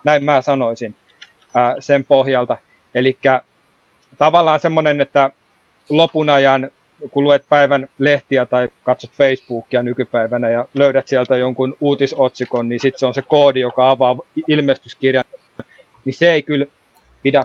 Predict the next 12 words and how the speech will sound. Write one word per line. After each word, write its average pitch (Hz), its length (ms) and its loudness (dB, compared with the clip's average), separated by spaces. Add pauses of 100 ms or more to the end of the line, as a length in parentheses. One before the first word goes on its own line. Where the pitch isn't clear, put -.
paikkansa. 165 540 0 (1160)
Se - 180 -6
on 143 120 0
hyvin 185 440 2 (440)
palveluskeskeinen 131 1300 0 (280)
kirja, 127 220 0
tää 113 140 -4
ilmestyskirja, 113 680 -8
hyvin 160 340 -4
taivakeskeinen. 135 1000 -2 (480)
Ja 127 320 2
se 151 120 -2